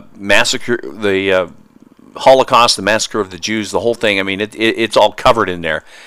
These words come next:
And it is interesting when you look at the rise of Adolf Hitler. That is particularly unsettling to me. Um,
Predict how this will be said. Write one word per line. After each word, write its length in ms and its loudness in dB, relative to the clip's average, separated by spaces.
And 180 4
it 140 2
is 260 4
interesting 640 -2
when 160 -2
you 140 -4
look 360 2
at 480 2
the 160 4
rise 640 6
of 260 -4
Adolf 420 2
Hitler. 360 -2
That 380 6
is 480 4
particularly 1200 2
unsettling 960 2
to 160 -4
me. 220 -6
Um, 580 4